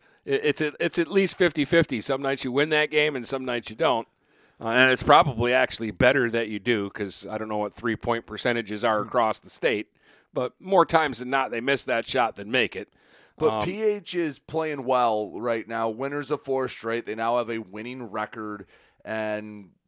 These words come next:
Speaker 2: I just think the, the Red Hawks are figuring it out, and they're playing strong basketball, and they're starting to figure out their identity as a team a little bit.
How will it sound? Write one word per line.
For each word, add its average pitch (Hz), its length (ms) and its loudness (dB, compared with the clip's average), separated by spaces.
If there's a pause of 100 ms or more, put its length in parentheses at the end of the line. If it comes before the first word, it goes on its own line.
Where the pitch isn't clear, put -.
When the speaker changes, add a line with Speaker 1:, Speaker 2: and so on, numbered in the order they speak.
(320)
Speaker 2:
I 113 220 -6 (120)
just - 240 -16
think 165 260 -6
the, 135 360 2 (220)
the 127 80 -6
Red 170 240 2
Hawks 185 340 6
are 151 100 -2
figuring 160 640 -4
it 135 140 -2
out, 135 340 2
and 123 160 -8
they're 117 140 -6
playing 135 420 -8
strong 127 460 -2
basketball, 117 800 -2
and 107 160 -8
they're 113 80 -8
starting 147 260 -4
to 139 100 -12
figure 131 320 -6
out 127 140 0
their 120 140 -2
identity 113 480 -4
as 101 100 -6
a 90 60 -16
team 92 280 -18
a 80 60 -18
little 73 220 -16
bit. 65 240 -20